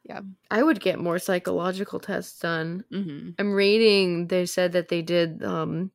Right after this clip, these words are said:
Speaker 2: he didn't show any signs of schizophrenia or <laughs> other mental illness, and he had no brain tumors. 'Cause I was thinking maybe it was a brain tumor.
Speaker 1: Yeah, that's true.
Speaker 2: No
Speaker 1: Yeah.
Speaker 2: brain tumors, so I would still get tests done. Like, there's something going on.
Speaker 1: There's some,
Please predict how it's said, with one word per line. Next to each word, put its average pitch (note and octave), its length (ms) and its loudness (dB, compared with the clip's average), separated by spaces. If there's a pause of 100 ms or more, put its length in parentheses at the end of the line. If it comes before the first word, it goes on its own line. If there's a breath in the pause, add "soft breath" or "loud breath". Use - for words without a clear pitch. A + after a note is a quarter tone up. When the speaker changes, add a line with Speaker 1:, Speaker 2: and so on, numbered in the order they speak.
Speaker 2:
he G#3 200 2
didn't F#3 360 2
show F#3 280 4
any F#3 480 2
signs F3+ 460 2
of F3 100 0
schizophrenia F#3 1040 0
or F3+ 160 2
<laughs> - 60 -2
other G#3 240 4
mental F3+ 360 2
illness, F3 520 0
and F3+ 220 -2
he F3 100 0
had F#3 220 -2
no F3+ 140 2
brain F3 440 0
tumors. C#3 440 -4
'Cause - 100 -4
I F#3+ 80 6
was G#3 120 2
thinking F#3 320 -2
maybe F3 220 -2
it - 20 -2
was E3+ 80 -6
a F3 60 -4
brain F3+ 280 -4
tumor. G#3 280 0
Speaker 1:
Yeah, A3 220 -4 (180)
that's G#3 140 -10
true. F#3+ 220 -8
Speaker 2:
No G3+ 180 6
Speaker 1:
Yeah. - 60 -2
Speaker 2:
brain F3+ 220 0
tumors, E3+ 560 -4
so E3+ 400 -4 (240)
I G3+ 120 8
would A3+ 220 8
still F#3 540 2 (100)
get - 280 -2
tests F3+ 340 -4
done. D#3 280 -2
Like, F#3 180 -4
there's - 220 -2
something D4+ 480 0
going F3+ 380 2
on. D#3+ 380 0
Speaker 1:
There's A3 160 -4
some, A#3 180 -4